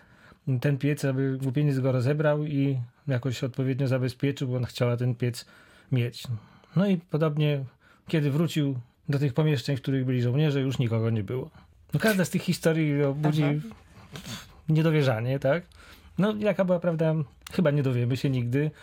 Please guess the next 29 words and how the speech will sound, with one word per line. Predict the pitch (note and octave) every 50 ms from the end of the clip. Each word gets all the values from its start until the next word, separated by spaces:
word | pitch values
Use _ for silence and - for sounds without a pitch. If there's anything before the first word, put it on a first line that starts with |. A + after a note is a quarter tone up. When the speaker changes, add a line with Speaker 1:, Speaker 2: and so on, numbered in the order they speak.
| -
Speaker 2:
Mhm. | - - E3 D#3
Speaker 1:
Natomiast, | D#3+ D#3 G3+ G3 F#3+ F#3 - - - -
y, | F#3 F3+ F3 F3 E3+
no, | F3+ F3+
rzeczywiście | D#3 E3+ D#3+ E3+ E3+ F3 D3 - - D#3+ C#3+
Anatol | C#3 C#3 C#3 - C#3+ C3 C3
Głupieniec | C3 B2+ B2+ C3+ C3+ C#3 B2+ -
trafił | - B2 B2 A#2 - B2+ B2 B2 B2 - - - - - - - -
po | F#3+ E3
wojnie | C3 C#3 C#3+ C#3 C3 A#2+
zaraz | A#2 A#2+ A#2+ A2
do | G#2 A#2
Polski. | - - - - - - - - - - - - -
Wiemy | C3+ D#3+ F3 E3+ D3
jeszcze, | C3 D3 D#3 C#3+ - - - C#3
że | B2 B2+ C3 B2+ B2 A#2+ - - - - - C#3
jako | C3+ B2 - C3+
młodzieniec | C3+ C3+ C3 B2+ C3+ C3+ C#3 C3+ B2 -
podjął | - C#3 B2+ C3+ C3 B2
studia | - - - C3+ B2+ C3 B2 A#2
na | A#2+ A#2+ A#2+ A#2+ A#2+ A#2 - - _ _ - - -
Uniwersytecie | C#3 B2+ B2 A#2 B2+ A#2+ - - - A#2 - C3+ A#2+
Stefana | - B2+ A2 A#2 A#2 B2 A#2+
Batorego | A#2+ A2+ - B2 B2 A#2 B2
w | A2+ A2
Wilnie | A#2+ C#3 D3+ D#3+ E3 D#3 D3+
na | D3 B2
kierunku | - - C3 C3 B2+ A#2+ - B2+
geologii. | A#2 A#2+ A2 A2 A#2 C3 C#3+ D3 D#3 E3+ E3+